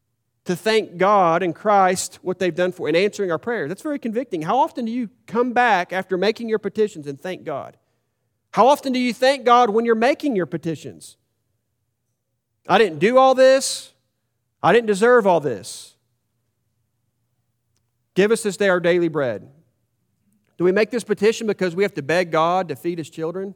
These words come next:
<laughs> Is that what this is about? Again, these are all things He's already promised. "I'm gonna do this." We're asking God to keep His promise, and He's gonna fulfill His promise. This is about acknowledging and affirming who's doing the feeding. It's a prayer of faith.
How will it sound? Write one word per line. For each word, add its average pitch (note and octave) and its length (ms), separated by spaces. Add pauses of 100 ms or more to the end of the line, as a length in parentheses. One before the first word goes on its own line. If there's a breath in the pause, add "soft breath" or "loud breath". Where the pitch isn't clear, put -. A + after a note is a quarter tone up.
(100)
<laughs> - 120
Is E3 120
that F3+ 140
what E3+ 100
this F#3 180
is E3+ 100
about? D#3+ 400 (720)
Again, A#3+ 320
these C#4 160
are B3 80
all A#3 220
things C4+ 440
He's A#3 160
already B3+ 240
promised. B3 460
"I'm G#3+ 140
gonna C#4+ 160
do C4 200
this." D#3+ 240
We're A3+ 100
asking C4 420
God A3+ 220
to G3+ 60
keep C4 240
His B3 120
promise, A#3 420
and F3 80
He's G#3+ 120
gonna D4 260 (280 soft breath)
fulfill C4 420
His G3+ 140
promise. C4+ 600 (1080)
This B3+ 200
is D#4+ 60
about B3 300
acknowledging F#3+ 800
and E3+ 80
affirming F3+ 520
who's E3+ 180
doing F3 240
the C#3+ 80
feeding. B2 420 (1600)
It's - 100
a - 20
prayer A#3+ 240
of - 80
faith. D#3 480